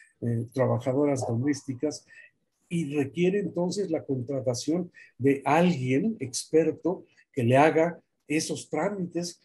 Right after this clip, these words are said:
que no son fáciles y que no son, eh, desde la, desde casa, sino muchas veces hay que, eh, a-, eh, hacer varios trámites. Entonces,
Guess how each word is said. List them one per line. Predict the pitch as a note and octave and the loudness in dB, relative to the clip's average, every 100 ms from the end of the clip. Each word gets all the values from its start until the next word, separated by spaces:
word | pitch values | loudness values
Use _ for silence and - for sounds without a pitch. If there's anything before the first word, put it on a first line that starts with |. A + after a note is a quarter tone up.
| _ - | _ -6
que | B2 | 0
no | D#3 | 0
son | D#3+ F3+ | 0 -4
fáciles | - D#3 E3 D#3 E3 F3 - _ - | -2 -2 -2 -2 -2 -4 -6 _ -12
y | B2+ A#2+ | -8 -2
que | B2+ | 0
no | C3 D3 | 2 2
son, | D3+ D#3 D3+ C3+ - - | 2 4 4 2 -4 -14
eh, | - A#2+ B2 A2+ - - | -6 -4 -4 -6 -8 -2
desde | C3 A#2+ B2+ | 0 2 2
la, | A#2+ - | 2 -2
desde | A#2+ A#2+ A#2+ | -2 -2 -4
casa, | A#2+ D#3+ E3+ D#3 A2+ _ | -4 -4 0 -2 -2 _
sino | - B2+ B2+ | -6 -2 0
muchas | C#3 C#3+ D3+ B2 | 0 -2 -4 0
veces | D#3 - C3+ | -2 -2 -4
hay | D3+ D3 | -4 -2
que, | D#3 C3+ - - - | 0 0 -4 -20 -14
eh, | G2 - | -12 -8
a-, | C3 - - - | -8 -8 -12 -20
eh, | - - - - | -20 -18 -16 -8
hacer | B2+ C#3 E3+ | -4 -2 2
varios | F#3+ F#3 C#3 - | 4 4 2 0
trámites. | C3 A2+ G#2+ - - - - _ _ - - | -2 -2 -6 -12 -14 -16 -16 _ _ -12 -6
Entonces, | A#2 F3 F#3 G#3+ G#3 - | 0 0 2 0 -4 -10